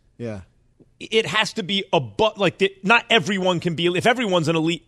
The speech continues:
Speaker 2: quarterback, then no one's an elite quarterback, right? How are you defining that in the A F C? 'Cause there are ten, twelve guys who could, you could argue about.
Speaker 1: So the Jaguars played the Chiefs in the playoffs.
Speaker 2: Mm-hmm.
Speaker 1: And before that game, if somebody had said to you,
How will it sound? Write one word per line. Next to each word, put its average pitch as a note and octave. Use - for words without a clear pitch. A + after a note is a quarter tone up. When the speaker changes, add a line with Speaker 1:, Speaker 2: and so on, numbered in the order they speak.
Speaker 2:
quarterback, F3+
then G3
no A#3+
one's D3+
an B2+
elite A#2
quarterback, G2+
right? E3+
How -
are C4+
you G#3
defining G3+
that E3
in D#3
the D#3+
A E3+
F D#3+
C? F#3
'Cause F#3+
there A3
are E3
ten, C#4+
twelve C4+
guys D#4
who F#3
could, E3
you D#3
could D#3
argue A2+
about. F2+
Speaker 1:
So E3
the D3+
Jaguars F#3
played D#3
the C3
Chiefs -
in A#2
the A2
playoffs. F#2+
Speaker 2:
Mm-hmm. E2
Speaker 1:
And B2
before F#3
that E3+
game, D3+
if A#2+
somebody D3+
had C#3
said C#3+
to B2
you, B2+